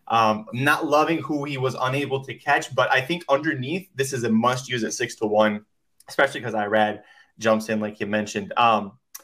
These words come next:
the three horse, uh, I'm sorry, the six horse Hometown, I, this horse could win. He's got a seven furlong victory on his, uh, on his tab there. I just don't like that Chad Brown had this horse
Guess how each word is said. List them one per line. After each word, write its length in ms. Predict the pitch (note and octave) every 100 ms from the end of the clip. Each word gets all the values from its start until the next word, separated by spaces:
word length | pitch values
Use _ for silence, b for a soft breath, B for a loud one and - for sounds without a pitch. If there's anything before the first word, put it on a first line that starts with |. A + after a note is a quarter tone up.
| b _ _ _ _ _
the 140 | C3 B2+
three 220 | - E3+
horse, 360 | D#3+ D#3+ D#3 -
uh, 200 | C#3 C#3
I'm 60 |
sorry, 160 | C3+ C3+
the 80 | B2
six 240 | D3 E3+
horse 200 | - D3+
Hometown, 640 | C#3+ D#3+ D#3 D#3 D3+ D3 C#3 B B _ - -
I, 220 | B2 G2 - - - _
this 180 | C#3+ E3
horse 180 | E3+ E3+
could 220 | - F3+
win. 180 | D#3 F3+
He's 120 | D#3+
got 140 | C#3+ C#3
a 60 |
seven 280 | C3+ D3+ C#3+
furlong 540 | C#3 C#3 C#3 C3+ A#2+
victory 320 | B2 C3+ C3+ C3
on 180 | B2
his, 260 | B2+ A#2+ A2+
uh, 220 | A#2 A#2
on 100 | A#2+
his 120 | A#2 A2
tab 240 | B2+ A#2+
there. 140 | B2
I 120 | B2 C#3+
just 180 | E3
don't 160 | F3+ E3
like 180 | D3 D3
that 140 | B2+
Chad 260 | A2 C#3 C3
Brown 200 | B2+ B2+
had 240 | A#2 B2 B2+
this 160 | A#2+
horse 400 | - A2+ A2 A2